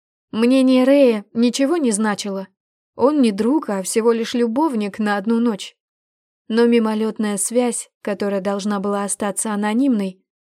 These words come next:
понемногу теряла всю свою анонимность. Мэдди потянула ручку дверцы. «Спасибо, что подвез», отчеканила она.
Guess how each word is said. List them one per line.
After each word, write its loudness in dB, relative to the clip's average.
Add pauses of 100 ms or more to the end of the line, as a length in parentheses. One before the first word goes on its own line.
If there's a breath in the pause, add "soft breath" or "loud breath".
понемногу 0
теряла 2
всю -4
свою -2
анонимность. -2 (720)
Мэдди 0
потянула -2
ручку -2
дверцы. -6 (720)
«Спасибо, -2
что -4
подвез», -4 (420)
отчеканила -4
она. 0